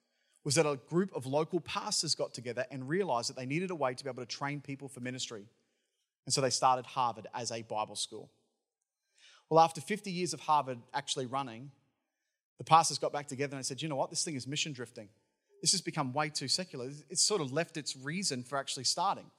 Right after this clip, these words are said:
And so the answer for starting a more biblically based college, because Harvard seemed to have drifted over its first fifty years,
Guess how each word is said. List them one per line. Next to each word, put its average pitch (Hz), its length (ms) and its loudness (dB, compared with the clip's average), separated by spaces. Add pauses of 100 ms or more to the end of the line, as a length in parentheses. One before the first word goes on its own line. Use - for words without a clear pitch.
(540)
And 160 100 2
so 170 120 6
the 156 220 2
answer 202 280 0
for 147 120 -10
starting 151 500 4
a 151 140 0
more 165 460 2 (160)
biblically 180 500 2
based 147 600 0
college, - 600 0 (560)
because - 220 4
Harvard 160 340 4
seemed 151 260 0
to 147 80 -4
have 117 120 -8
drifted 147 380 -4
over 127 160 0
its 120 140 -2
first 135 300 -4
fifty 127 240 -10
years, 156 380 -4